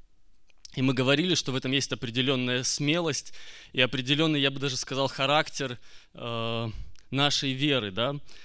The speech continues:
Павел принял от Христа, он передал это. И он говорит: «Подражайте мне, как я Христу».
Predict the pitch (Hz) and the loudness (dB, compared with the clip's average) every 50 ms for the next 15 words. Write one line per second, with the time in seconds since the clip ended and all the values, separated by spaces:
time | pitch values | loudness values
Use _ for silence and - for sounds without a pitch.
0 | - - - - - 143 143 147 147 143 151 147 139 - - 165 147 151 156 143 | -18 -20 -20 -4 2 4 4 4 4 4 2 0 0 -2 -4 0 2 4 4 6
1 | 139 131 131 123 - - - 123 120 - - - 120 107 113 120 127 117 - 131 | 6 4 4 2 0 -4 -4 -4 -4 -4 -4 -4 -4 -2 -2 -2 -2 -2 -2 -2
2 | 113 120 107 117 117 107 101 98 95 - 110 - 143 135 135 135 131 123 139 127 | -2 -2 -2 -4 -6 -6 -6 -8 -10 -10 -12 -6 -2 0 2 2 2 2 2 2
3 | 135 127 120 - - 131 117 120 127 131 127 120 131 147 147 147 139 - - 139 | 2 0 0 0 0 0 2 4 4 4 4 4 4 4 4 4 2 0 0 2
4 | 135 135 135 143 151 156 - 131 117 - - 127 123 117 - 123 120 117 - - | 2 2 4 4 2 2 2 0 -4 -2 2 2 2 2 0 -4 -4 -4 -6 -8
5 | - - - - | -8 -10 -12 -14